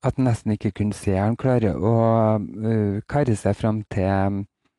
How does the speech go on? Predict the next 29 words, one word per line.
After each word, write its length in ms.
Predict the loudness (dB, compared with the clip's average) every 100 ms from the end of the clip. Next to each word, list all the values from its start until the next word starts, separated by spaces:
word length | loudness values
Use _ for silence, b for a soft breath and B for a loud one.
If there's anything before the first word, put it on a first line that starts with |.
| _ -4
institusjonen 720 | -2 -2 -2 0 2 0 -2
sin 280 | -4 -4 0
da, 140 | 0 2
og 100 | 2
heldigvis 680 | 0 0 0 2 0 -4 -14
så 180 | -4 0
er 160 | 2 0
det 80 | -2
søster 380 | -2 -4 -2 -2
Bodil 680 | 0 0 0 0 0 -2 -4 _ -20
som 300 | -6 -2 0
han 140 | 0
har 100 | -2
fått 200 | -4 -4
et 80 | -2
godt 220 | -2 -8 -2
forhold 300 | 0 2 2
med, 160 | 0 -2 B B B B B -14
som 200 | -8 -2
tar 180 | 2 2
imot 320 | 0 -2 -2 -4
han 200 | -4 -2
og 180 | -2 -2
får 320 | 0 2 2
han 240 | 0 -2 -6
i, 320 | -4 0 2
eh, 320 | 0 0 -2 -4 B B B -8
i 60 |
seng. 300 | -4 -4 -6